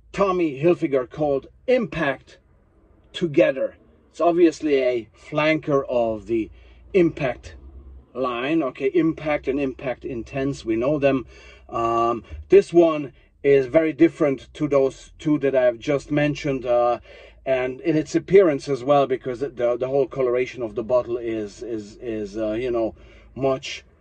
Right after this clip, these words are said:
uh, more cleaner, brighter, um, summery looking, and the name again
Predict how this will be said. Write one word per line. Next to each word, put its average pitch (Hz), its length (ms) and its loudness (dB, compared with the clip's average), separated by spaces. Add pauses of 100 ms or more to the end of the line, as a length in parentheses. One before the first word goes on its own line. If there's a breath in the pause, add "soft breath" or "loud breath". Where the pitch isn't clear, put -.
(180)
uh, 110 300 0
more 123 560 2 (240)
cleaner, 160 540 6
brighter, 139 760 0 (300 soft breath)
um, 113 540 -4 (260)
summery 170 680 2
looking, 147 500 0 (220 soft breath)
and 135 120 -4
the 143 80 0
name 165 220 6
again 151 380 2